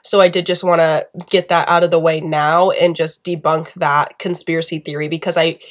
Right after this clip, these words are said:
even though, like I said, I feel like it's not the most prominent reason that people are hesitant about getting vaccinated,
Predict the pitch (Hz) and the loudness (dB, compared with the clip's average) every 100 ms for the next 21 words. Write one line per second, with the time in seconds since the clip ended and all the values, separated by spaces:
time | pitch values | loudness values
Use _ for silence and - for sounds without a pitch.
0 | - 240 247 240 220 214 185 190 190 190 | -6 -2 0 4 4 4 2 0 0 0
1 | 190 185 175 190 180 180 175 175 - 185 | 2 0 0 -2 2 2 2 -2 0 4
2 | 170 165 180 175 175 - - 170 214 214 | 6 4 2 0 0 -2 0 2 2 0
3 | 240 247 254 240 - 254 254 247 247 247 | -4 -2 0 0 -2 -4 -2 0 -2 -4
4 | 240 269 254 247 262 247 240 - 269 269 | -6 -2 -2 0 0 2 0 0 -2 0
5 | 277 | -2